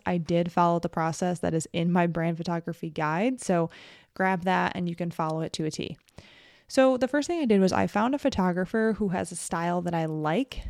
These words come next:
and is close to me. So the style that she, I'm also in a very, you know, I'm in an area that has a lot of <laughs> photographers, so we'll, we'll touch on that. But for her style, she edits with real life color. So I am not a fan of the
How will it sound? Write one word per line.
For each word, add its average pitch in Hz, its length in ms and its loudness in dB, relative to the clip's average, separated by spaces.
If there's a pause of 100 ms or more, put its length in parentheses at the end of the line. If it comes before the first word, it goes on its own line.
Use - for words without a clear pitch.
(140)
and 196 140 0
is 180 120 0
close 185 360 -2
to 165 100 -6
me. - 240 -10
So 170 440 0 (380)
the 202 100 -2
style 277 300 2
that 214 120 0
she, - 340 0
I'm 269 200 0
also 294 240 -2
in 190 100 2
a 185 80 2
very, 156 500 -6 (200)
you 175 120 -8
know, - 200 -12 (500)
I'm 220 240 -2
in 269 80 2
an 262 220 0
area 160 360 0
that 151 120 -4
has 175 220 -2
a - 60 -8
lot 151 200 -4
of - 60 -6
<laughs> - 20 -20
photographers, 180 720 -2
so - 220 0
we'll, 180 360 0
we'll 214 200 -2
touch - 240 -4
on - 80 -6
that. - 220 -6
But - 180 6 (500)
for 247 600 2
her 214 140 2
style, 170 400 2
she - 240 0
edits 185 320 2
with 302 120 2
real 190 280 6
life 170 240 2
color. - 360 -6
So 185 180 0
I 185 160 4
am 269 200 2
not 165 260 2
a 185 40 2
fan 170 460 0
of 175 200 0
the 180 180 2